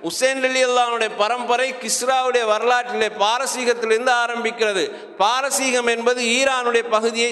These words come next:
சார்ந்தது. எனவே ஹுசைன் ரலியல்லாஹு அவர்களுடைய பரம்பரையில் வந்தவர்களை தான் பனிரெண்டு இமாமும் கீழால் ஜெயினுல் ஆபிதீன் என்ற மகனுடைய கீழால் அவர்கள் தொகுத்தார்கள். இதுதான் வரலாறு உண்மையை தவிர,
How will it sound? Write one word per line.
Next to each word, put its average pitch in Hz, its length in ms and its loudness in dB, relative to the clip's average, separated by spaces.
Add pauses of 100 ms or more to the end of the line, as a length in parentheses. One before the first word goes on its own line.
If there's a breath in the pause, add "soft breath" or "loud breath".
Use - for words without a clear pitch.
(140)
சார்ந்தது. 214 400 0 (420 loud breath)
எனவே 240 280 0 (140)
ஹுசைன் 269 420 0
ரலியல்லாஹு 262 640 0
அவர்களுடைய 233 320 0 (100)
பரம்பரையில் 233 720 0
வந்தவர்களை 226 560 0
தான் 262 140 0 (100)
பனிரெண்டு 247 500 0
இமாமும் 240 440 0
கீழால் 220 360 0 (100)
ஜெயினுல் 254 420 2
ஆபிதீன் 254 420 0
என்ற 220 480 0 (120)
மகனுடைய 240 400 0 (100)
கீழால் 233 380 2
அவர்கள் 208 320 0
தொகுத்தார்கள். 185 600 -4 (500 loud breath)
இதுதான் 240 340 2
வரலாறு 233 460 2
உண்மையை 214 400 0
தவிர, 190 240 0